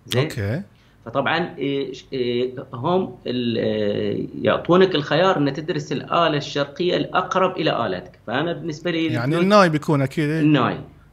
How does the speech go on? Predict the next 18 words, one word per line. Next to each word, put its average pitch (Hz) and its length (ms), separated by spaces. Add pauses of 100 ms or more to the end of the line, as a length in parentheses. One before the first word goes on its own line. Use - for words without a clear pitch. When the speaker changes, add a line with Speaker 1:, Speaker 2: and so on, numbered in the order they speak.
(100)
Speaker 2:
أي. 104 80
Speaker 1:
زين؟ 95 520 (480)
هني 185 260
أنا 214 100
ب-، 185 180
هني 202 280
نقطة 190 440
بقولها 156 420
لك 151 180
نفس 196 300
الموضوع. 156 420
الحين 120 180
مفترض 147 360
الحين 135 180
أنا 131 140
أعزف 127 240
فلوت، 156 380
لا، 113 160